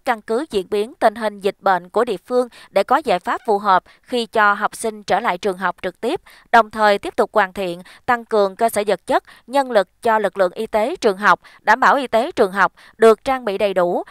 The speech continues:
và sẵn sàng khi học sinh đến trường. Ngày mười tám tháng hai, Sở Y tế An Giang ban hành công văn số bốn năm bảy bốn hướng dẫn quy trình xử lý tình huống dịch bệnh covid mười chín trong các cơ sở giáo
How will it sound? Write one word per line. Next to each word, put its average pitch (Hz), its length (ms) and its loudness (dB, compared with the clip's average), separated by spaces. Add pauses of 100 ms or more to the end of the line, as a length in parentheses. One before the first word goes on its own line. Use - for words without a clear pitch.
(100)
và 202 320 0
sẵn 208 220 -8
sàng 190 300 -6
khi 220 200 -6
học 208 220 -6
sinh 214 320 -4
đến 220 280 2
trường. 190 260 -4 (1700)
Ngày 240 220 -2
mười 220 200 -2
tám 233 220 2
tháng 311 180 -10
hai, 233 300 -4 (120)
Sở - 180 2
Y 262 140 4
tế 269 220 0
An 247 280 -8
Giang 220 280 0 (200)
ban 262 140 2
hành 233 160 -4
công 233 200 -2
văn 226 220 -2
số 240 320 2 (100)
bốn 247 280 2
năm 226 240 -2 (100)
bảy 190 180 0
bốn 226 300 2 (180)
hướng 311 260 0
dẫn 208 260 0
quy 254 200 0
trình 190 300 -2
xử 196 220 -6
lý 240 280 -4
tình 208 160 2
huống 254 240 -4
dịch 214 140 -4
bệnh 185 220 0
covid - 340 0
mười 196 120 -6
chín 220 280 -2 (240)
trong 226 260 4
các 311 280 -6
cơ 226 160 4
sở 196 200 -2
giáo 214 180 -2